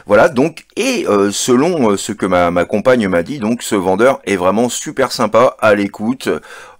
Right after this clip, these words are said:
euh, joyeux, enthousiaste, jovial, donc voilà, apparemment, euh, et selon donc, euh, ma compagne, tout s'est très très bien passé.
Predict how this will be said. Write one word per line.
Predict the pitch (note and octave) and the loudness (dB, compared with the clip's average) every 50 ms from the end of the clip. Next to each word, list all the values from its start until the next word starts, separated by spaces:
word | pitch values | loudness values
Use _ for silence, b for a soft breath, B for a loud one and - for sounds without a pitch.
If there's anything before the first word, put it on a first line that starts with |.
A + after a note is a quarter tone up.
| - | -4
euh, | D#2 E2 E2+ E2+ E2+ E2+ E2+ E2+ | -2 0 2 2 2 2 2 0
joyeux, | E2+ D2+ D#2+ F#2 F2+ D#2+ D#2+ E2 E2 F2+ | -2 -4 -2 0 0 0 0 -2 -2 0
enthousiaste, | G2 F#2+ F2+ E2 - F#2 E2 C#2+ F2+ G2 G2+ - - - G2 E2+ | 0 0 0 -2 -6 -12 -8 -2 0 2 2 0 0 -4 -6 -4
jovial, | E2 G2 G2 E2 E2 F#2 G2+ A#2+ G#2+ | -2 -4 -4 0 2 2 2 4 2
donc | G2 G2 F#2 | 0 -2 -2
voilà, | E2 E2 D#2 E2 A2 | 0 0 2 2 2
apparemment, | A2 - E2 D2+ D2+ D2+ D#2+ F2 G2+ A#2 A#2+ A2+ F2+ | 2 0 -2 0 -2 -2 -2 0 -2 0 0 -2 -2
euh, | D#2+ D#2 D#2 C#2+ - - | -2 -4 -4 -6 -8 -8
et | E2 G2 | -8 -8
selon | G2 - - F#2+ F2 F#2+ G2+ F#2+ | -8 -6 -6 -4 -4 -4 -4 -6
donc, | D#2 F2+ F2+ E2+ - | -6 -8 -8 -8 -6
euh, | F2+ D#2+ D#2 D2+ D2+ D2+ | -6 -4 -4 -4 -4 -4
ma | D#2 D#2 D#2+ | -4 -4 -6
compagne, | E2 - D#2+ D#2 - F2 A#2 B2+ B2 A#3+ | -6 -6 -8 -4 -2 -2 0 -2 -4 -8
tout | _ - E3+ D#3 | _ -12 -10 -6
s'est | - - G2+ - | -6 -6 -6 -6
très | - - E3 D#3 | -4 -4 -4 -4
très | - - C3 | -2 -2 -2
bien | A#2+ A#2 C3 C3+ | 0 0 0 0
passé. | - E2+ D#2+ - - - | 0 0 -2 -2 -6 -8